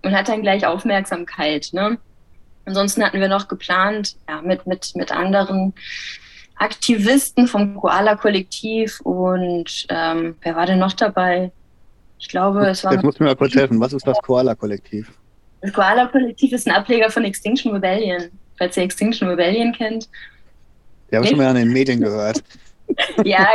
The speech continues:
Speaker 1: genau, das sind, das sind Klimaaktivisten halt. Äh, ich glaub, das kommt ursprünglich aus Großbritannien. Jedenfalls, mit denen hatten wir überlegt, äh, das Juridikum anzustrahlen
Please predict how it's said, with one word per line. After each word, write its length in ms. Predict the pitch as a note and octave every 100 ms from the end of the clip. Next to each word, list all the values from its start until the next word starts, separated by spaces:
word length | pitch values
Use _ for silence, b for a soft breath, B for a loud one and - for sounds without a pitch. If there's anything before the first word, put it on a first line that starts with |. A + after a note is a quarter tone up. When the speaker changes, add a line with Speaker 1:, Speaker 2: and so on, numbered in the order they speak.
| G#3+
Speaker 1:
genau, 420 | G3 F3+ G#3 A3
das 160 | G3+ A3
sind, 200 | A#3 E3+
das 160 | G3+
sind 180 | F3 G3+
Klimaaktivisten 1120 | - G#3 G#3+ G#3+ F#3+ G3+ A3 F3+ G#3 - - F3+
halt. 300 | F#3 F#3 F#3
Äh, 240 | F3+ F#3
ich 80 | F#3+
glaub, 160 | G3+ G3
das 180 | G3+ -
kommt 160 | G3+
ursprünglich 340 | F3+ F#3+ G3+ F3
aus 100 | F3+
Großbritannien. 640 | - - F3 F3 G3 F#3
Jedenfalls, 440 | G3+ A#3+ G#3+ G3+ B B B
mit 240 | - F#3 -
denen 140 | G#3
hatten 160 | A3 G#3+
wir 80 | G3+
überlegt, 440 | F#3+ F3+ G#3+ -
äh, 140 | F3+ F3+
das 180 | F#3+
Juridikum 520 | - B3 C#4+ C4+ C4+ B3
anzustrahlen 1040 | G#3 B3 A3 - - F#3 G3+ A3 A3+ A3+